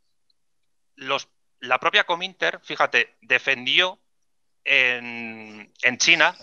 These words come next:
en la re-, en, en la China de la República de, de Sun Yat-sen, cuando estaban todavía en proceso de guerra civil,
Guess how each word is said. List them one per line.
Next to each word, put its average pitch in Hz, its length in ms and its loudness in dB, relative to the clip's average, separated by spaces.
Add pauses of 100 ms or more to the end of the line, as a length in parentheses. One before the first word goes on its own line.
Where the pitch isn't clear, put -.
en 120 160 2
la 117 120 6
re-, 117 200 0
en, 104 400 -2
en 117 100 -4
la 110 120 0
China 139 480 4
de 120 100 -2
la 127 80 6
República 135 460 0
de, 110 400 2 (200)
de 117 80 -4
Sun 135 200 -4
Yat-sen, 143 440 2 (300)
cuando 110 180 -4
estaban 135 240 4
todavía 135 220 4
en 131 80 0
proceso - 280 -4
de 113 120 0
guerra 139 160 4
civil, 160 360 -2